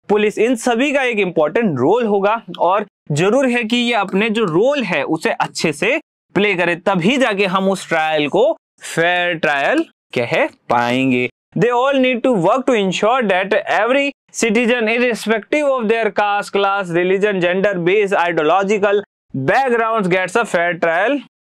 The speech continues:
when they accused। देखो, होता क्या है ना कि अगर किसी भी पर्सन को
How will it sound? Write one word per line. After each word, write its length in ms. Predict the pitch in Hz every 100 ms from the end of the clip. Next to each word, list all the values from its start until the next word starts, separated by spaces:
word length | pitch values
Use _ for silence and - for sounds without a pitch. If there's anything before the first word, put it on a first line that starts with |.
| 131
when 220 | 131 131
they 100 | 202
accused। 440 | - - 120 - -
देखो, 260 | 123 123 104 _ _ _ _ 165
होता 220 | 185 269
क्या 140 | 247
है 120 | 247 247
ना 200 | 277 208
कि 140 | 214
अगर 260 | 180 202 233
किसी 300 | 220 233 240
भी 140 | 247
पर्सन 420 | 226 208 226 208
को 260 | 185 208